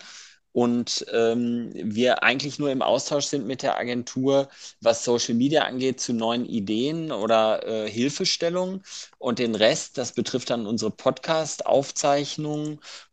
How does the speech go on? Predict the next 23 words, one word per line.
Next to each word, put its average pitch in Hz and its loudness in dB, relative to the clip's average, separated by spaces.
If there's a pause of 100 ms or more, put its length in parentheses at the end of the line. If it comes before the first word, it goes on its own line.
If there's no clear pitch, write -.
oder, 117 6
äh, 113 0
vielleicht - -2
auch 110 2
so 117 -2
ein 117 0
V-R-Projekt, - 0 (160)
ähm, 120 0 (100)
da 113 6
mieten 113 0
wir 104 2
uns 107 -4
regelmäßig 107 0
digital, 110 2 (220)
um 113 2
dann 113 4
Dinge 131 0
zusammen 117 0
auf 98 0
die 135 0
Beine 110 4
zu - -8
stellen. 90 -8